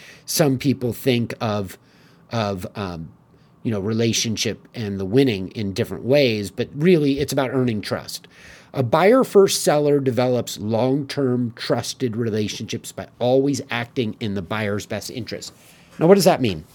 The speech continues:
This means it isn't just about the deal. It's about being that trusted advisor. Like our biggest client here at Wirebuzz,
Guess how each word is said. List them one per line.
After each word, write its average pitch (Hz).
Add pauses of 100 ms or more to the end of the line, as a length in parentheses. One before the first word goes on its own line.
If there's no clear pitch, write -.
(1400)
This 175
means 202
it 151
isn't 196
just -
about 143
the 131
deal. 151
It's 139
about 127
being 127
that 120
trusted 113
advisor. 117 (420)
Like 160
our 202
biggest 190
client 175
here 185
at 170
Wirebuzz, 180